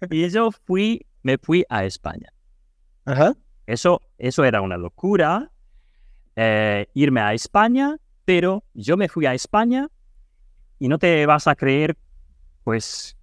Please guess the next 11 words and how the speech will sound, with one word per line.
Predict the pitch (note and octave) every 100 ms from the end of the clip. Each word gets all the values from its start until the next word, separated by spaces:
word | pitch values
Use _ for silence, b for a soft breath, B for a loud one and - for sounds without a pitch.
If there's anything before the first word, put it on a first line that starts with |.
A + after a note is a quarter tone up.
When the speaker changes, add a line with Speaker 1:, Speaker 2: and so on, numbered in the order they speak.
| -
Speaker 1:
eh, | A#2+ A2+ A2 G#2+ G#2 G#2 G2+ G2+ - _ - - _ _ _ _ _ _ _
qué, | - B2+ B2+ B2 A#2+ -
qué | C3
tipo | D3 C3+
de | B2
cosas | - A#2 C3+ B2 -
quería | - G#2 G2+ B2
hacer. | - B3 A2+
Yo | - B2
quería | C3+ G2+ G2+
hacer | F#2 F2+ G#2+